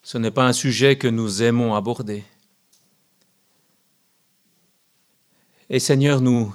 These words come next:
te disons merci parce que ce n'est pas non plus un sujet que tu désires que nous ayons tout le temps devant nous, mais tu désires que nous soyons capables d'y faire face pour qu'ensuite nous puissions entrer dans la glorieuse joie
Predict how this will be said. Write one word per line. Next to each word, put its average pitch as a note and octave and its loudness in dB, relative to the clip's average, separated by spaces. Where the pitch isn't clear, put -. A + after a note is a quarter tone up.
te C#3 -4
disons B2+ 0
merci C3+ 0
parce C#3+ 0
que C#3 -4
ce - -4
n'est B2 0
pas C#3 0
non C3 -2
plus C3+ -2
un A#2+ 0
sujet C3+ -2
que A#2+ -4
tu B2 -10
désires C3 -2
que C3+ -6
nous A#2+ -2
ayons B2 0
tout D#3+ -6
le D3 -2
temps F3 -2
devant A#2 0
nous, D3 -4
mais C#3+ 0
tu C#3 -4
désires D3 0
que D3+ -4
nous C#3 2
soyons C3+ -4
capables D3 -2
d'y A2+ -8
faire - -8
face - -6
pour - -10
qu'ensuite C#3 -6
nous A#2 -8
puissions B2+ -8
entrer C#3+ -8
dans A#2 -4
la F#2+ -4
glorieuse A#2+ -6
joie A2 -10